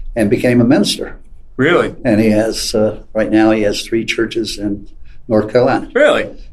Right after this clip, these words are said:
Speaker 1: Yeah.
Speaker 2: Okay.
Speaker 1: So I always, when I go down and I, I, I meet with him in, on Sunday, sometimes he will have me up. And, and I always tell the congregation, "You really wanna know about this guy?" <laughs>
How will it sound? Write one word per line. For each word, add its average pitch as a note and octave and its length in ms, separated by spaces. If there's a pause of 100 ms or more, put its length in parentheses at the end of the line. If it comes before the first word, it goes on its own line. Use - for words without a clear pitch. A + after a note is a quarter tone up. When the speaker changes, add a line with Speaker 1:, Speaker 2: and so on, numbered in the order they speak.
Speaker 1:
Yeah. E3 260
Speaker 2:
Okay. G3+ 420 (100)
Speaker 1:
So C3+ 380 (220)
I A2+ 40
always, A#2+ 360
when A#2 260
I A2 120
go G#2+ 120
down G#2 300
and F2+ 160
I, F2+ 140
I, F#2 540
I G2+ 40
meet A2 240
with G2+ 200
him F#2+ 140
in, F2+ 360
on G2 280
Sunday, A#2 360
sometimes G2 420
he - 80
will F2 120
have F#2+ 180
me F#2 100
up. - 260
And, - 140 (300)
and G#2+ 180
I G#2+ 120
always G2 280
tell G#2 160
the G2 120
congregation, A2+ 580
"You A2+ 180
really C#3 240
wanna - 200
know E2 180
about D#2+ 180
this - 160
guy?" - 300
<laughs> - 2500